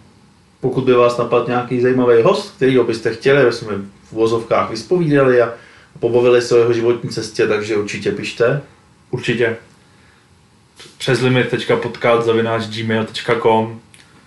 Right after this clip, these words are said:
Speaker 2: Můžete
Speaker 1: Kdo to nestihl, pustí si znova. <laughs>
Speaker 2: Můžete psát na e-mail. Vždyť budeme rádi za zpětnou vazbu, za vaše názory, za vaše postřehy. Budete s náma chtít rozebrat epizodu, kde jsme se bavili, nebo budete mít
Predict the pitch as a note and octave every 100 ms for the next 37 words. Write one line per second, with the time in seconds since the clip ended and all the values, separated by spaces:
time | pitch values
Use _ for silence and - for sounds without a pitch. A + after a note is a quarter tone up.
0 | _ _ _ _ _ A2 G#2 C3+ C#3 C#3
1 | B2+ - B2+ B2+ A#2+ B2 C3 A#2+ A#2 A2+
2 | A#2 C3+ - A2 E3+ D#3+ D3+ - - -
3 | A2+ A#2 A#2 A#2 - A#2 A#2 A2 A#2+ A#2+
4 | A#2 A#2 A2+ A2 - - _ - B2+ C3
5 | - C#3+ D3 C3+ A#2+ A#2 A#2 A2 B2 A#2
6 | - C3+ C3 B2 B2 A#2+ A#2+ A#2 A#2 A#2
7 | - A2+ A#2 A#2 A#2+ A#2 A#2 A#2 B2+ A2+
8 | - - - A#2+ - - C3+ A2+ - -
9 | - - - A2+ A2 A2+ A2+ A#2 A2+ A2
10 | A2 A2+ A#2 A2 - A#2 A#2 A2+ A#2 A#2+
11 | A#2 - - _ _ A#2 A2+ G#2+ A#2 G#2+
12 | A2+ A2+ A#2 A#2+ A#2 A2+ A2 A2+ A2+ A2+
13 | A2+ A2+